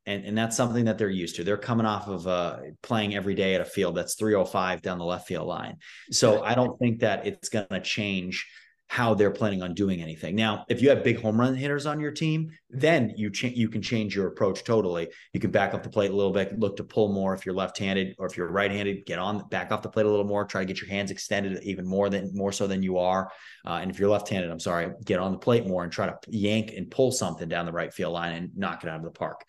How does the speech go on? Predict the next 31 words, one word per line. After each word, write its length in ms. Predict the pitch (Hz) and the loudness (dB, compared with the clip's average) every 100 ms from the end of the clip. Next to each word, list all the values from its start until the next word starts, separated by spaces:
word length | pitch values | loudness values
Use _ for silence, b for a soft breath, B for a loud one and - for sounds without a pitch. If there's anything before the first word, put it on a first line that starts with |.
| B B B B | B B B B
Um, 420 | 101 98 85 76 - _ | 2 2 0 -6 -16 _
not 380 | 95 107 113 107 | 0 4 4 2
the 80 | - | -4
case, 540 | - 82 67 - - - | -4 -4 -4 -6 -6 -4
not 220 | 104 95 | -4 -4
the 60 | - | -4
case 340 | - 92 - | -2 -2 -4
with 100 | 85 | -4
a 60 | 85 | -2
lot 180 | 85 | 0
of 80 | 85 | -2
these 200 | 82 80 | -4 -2
guys 600 | 104 92 85 85 - - _ _ _ _ _ _ _ _ - | 0 0 0 -4 -8 -10 _ _ _ _ _ _ _ _ -2
where, 560 | 98 92 87 87 B B B | 2 4 4 2 B B B
uh, 500 | - 90 87 85 82 - _ _ _ _ - | -2 0 2 0 -2 -8 _ _ _ _ -6
they 240 | 101 110 | 2 6
know 160 | 113 107 | 8 6
what 160 | 101 | 6
they're 140 | 101 90 | 2 0
doing. 420 | 95 85 82 80 | 0 -2 -6 -8
Like 260 | 98 101 98 | -2 0 2
the 80 | |
righties, 580 | 95 104 104 104 101 - - - _ _ _ | 4 4 4 2 0 -2 -2 -12 _ _ _
if, 160 | 107 95 | -6 -4
if 140 | 113 | 2
you're 140 | 135 | 6
a 40 | 135 | 6
right-handed 360 | 120 113 107 | 6 4 0
hitter 220 | 98 104 90 | 0 -2 0
at 60 | |
Vanderbilt, 540 | 101 104 90 90 85 | -2 -2 0 -2 -2